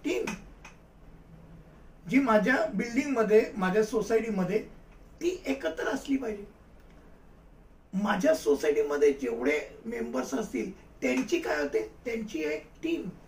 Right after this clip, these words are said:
ती एकत्र असली पाहिजे. त्यांच्यात खेळीमेळीचं वातावरण असलं पाहिजे. मी कुठच्याही जातीचा असेल, धर्माचा असेल, त्या जाती धर्माचा त्यांचाही एक टीम. मी मुंबईचा आहे,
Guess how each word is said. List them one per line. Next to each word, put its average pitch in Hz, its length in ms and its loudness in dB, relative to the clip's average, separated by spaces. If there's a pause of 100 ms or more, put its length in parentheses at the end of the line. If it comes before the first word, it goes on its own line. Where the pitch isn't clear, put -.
(1000)
ती 339 80 0
एकत्र 277 380 0
असली 120 500 -2
पाहिजे. 190 360 -6 (280)
त्यांच्यात 196 420 -2 (840)
खेळीमेळीचं 220 680 4
वातावरण 190 480 -2
असलं - 320 -4
पाहिजे. 160 400 -6 (580)
मी 339 120 -4
कुठच्याही - 440 -8
जातीचा 277 460 -4
असेल, 226 340 -6
धर्माचा 208 460 -6
असेल, 196 280 -8 (760)
त्या 320 240 4
जाती - 400 -4
धर्माचा - 580 -2 (340)
त्यांचाही 233 580 -2
एक 262 240 -4 (260)
टीम. - 260 -6 (960)
मी 247 140 4
मुंबईचा 277 540 2
आहे, 175 100 -8